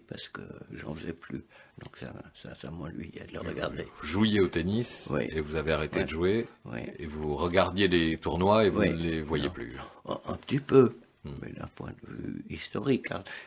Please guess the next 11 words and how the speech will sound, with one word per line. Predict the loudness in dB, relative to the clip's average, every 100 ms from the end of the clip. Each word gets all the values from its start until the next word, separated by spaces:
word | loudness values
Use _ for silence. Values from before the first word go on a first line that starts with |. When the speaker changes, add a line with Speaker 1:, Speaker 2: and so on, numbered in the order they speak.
| -14
Speaker 1:
l'histoire, | -12 -10 -10 -8 -6 -6 -8
euh, | -12 -12 -14 -18 -20 -20 -20 -20 _ _ -20 -20 -8 0
Speaker 2:
Et |
le | 0
football, | 2 4 4
ça | 4
vous | 4 6
a |
Speaker 1:
l'histoire. | 6 2
Speaker 2:
passé | 2
aussi ? | 0 -2 -12